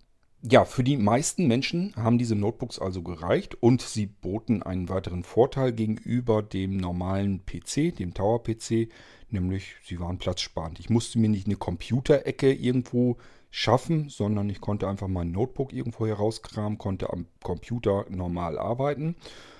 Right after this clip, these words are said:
Und wenn ich fertig war, habe ich das Ding zusammengeklappt und irgendwo wieder hingelegt, wo es keinen Platz wegnahm und vor allen Dingen, wo ich deswegen jetzt keine,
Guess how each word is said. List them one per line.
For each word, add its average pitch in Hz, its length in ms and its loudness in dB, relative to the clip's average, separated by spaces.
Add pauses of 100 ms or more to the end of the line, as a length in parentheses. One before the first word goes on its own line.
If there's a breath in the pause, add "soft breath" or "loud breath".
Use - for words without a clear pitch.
(420 loud breath)
Und 139 140 0
wenn 117 100 8
ich 101 100 -2
fertig 113 320 4
war, 113 60 0
habe 101 100 -4
ich - 60 -12
das 101 100 -2
Ding 107 180 -4
zusammengeklappt 95 760 -2
und 92 140 -2
irgendwo 90 320 -6
wieder 95 120 -2
hingelegt, 95 520 -2
wo 101 80 -4
es - 120 -12
keinen 95 300 -4
Platz - 340 -4
wegnahm 92 540 -4
und 87 200 -8
vor - 220 -8
allen 85 160 -6
Dingen, 90 220 -4 (580 loud breath)
wo 104 180 2
ich - 200 -10 (120)
deswegen 110 440 2
jetzt - 240 -2
keine, 101 440 2